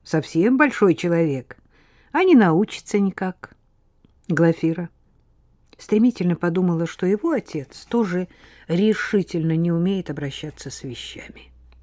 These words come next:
Тридцать восемь лет, и всё не научится никак. «Здравствуйте»,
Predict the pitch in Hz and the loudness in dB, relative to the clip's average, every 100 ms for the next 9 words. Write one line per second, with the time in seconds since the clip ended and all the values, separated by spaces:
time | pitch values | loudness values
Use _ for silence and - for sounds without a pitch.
0 | - - - - - 175 185 - 175 160 | -20 -20 -20 -20 0 4 4 2 -4 -2
1 | 170 226 - 123 104 135 127 - - - | 0 -2 -2 -8 -10 -14 -18 -20 -20 -20
2 | - - - - - - 147 - 143 - | -20 -20 -20 -20 -20 -10 -8 -6 -8 -8
3 | - - - - - - - - - - | -16 -16 -18 -18 -16 -18 -20 -20 -18 -20
4 | - - - - - - - - - - | -20 -20 -20 -20 -20 -20 -20 -20 -20 -20
5 | - - - - - - - - - - | -20 -20 -20 -20 -20 -20 -20 -20 -20 -20
6 | - - 180 262 247 240 226 - 240 226 | -18 -14 -4 2 2 2 0 -6 -4 -4
7 | - 220 | -4 -6